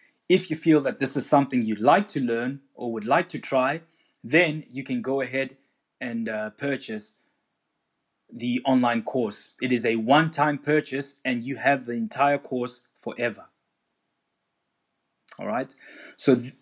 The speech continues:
all of this is available on our Limitless Athlete membership website.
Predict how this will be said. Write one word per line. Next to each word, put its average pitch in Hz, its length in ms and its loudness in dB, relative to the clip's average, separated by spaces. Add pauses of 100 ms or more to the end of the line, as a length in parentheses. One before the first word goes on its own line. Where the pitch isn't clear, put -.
(260)
all 202 220 8
of 160 80 2
this 190 340 4
is 147 160 0
available 131 720 -2 (560)
on 131 140 0
our 120 160 -4
Limitless 165 760 -4
Athlete 139 540 -6
membership 127 500 -4
website. 107 640 -8